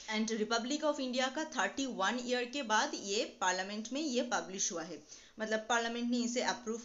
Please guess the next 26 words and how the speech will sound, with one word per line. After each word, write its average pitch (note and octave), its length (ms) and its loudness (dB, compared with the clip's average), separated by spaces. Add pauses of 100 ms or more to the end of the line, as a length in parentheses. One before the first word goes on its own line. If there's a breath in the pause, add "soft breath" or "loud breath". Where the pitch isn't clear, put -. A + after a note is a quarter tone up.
किया F#3+ 140 0
है B3 260 -2 (120)
and G3 240 -6
publish F#3+ 360 0
किया F3+ 200 -2
है। A3+ 220 -6 (480 loud breath)
And, G3+ 340 2
अ, G3+ 400 4
ये C#4+ 400 0 (200 loud breath)
जम्मू A3 380 4
and C4 320 -2
कश्मीर A3 440 0
इस - 540 -4
state G#3 400 0
को D4 100 0
छोड़ G3+ 280 -2
के D4 140 -2
पूरे A#3 300 -2
India F#3+ 420 -2
के C4+ 160 -2
ऊपर A#3+ 360 -2
ही B3 160 -2
ये C#4 200 0
काम E3+ 280 -2
करता E3+ 300 -10
है। - 460 -14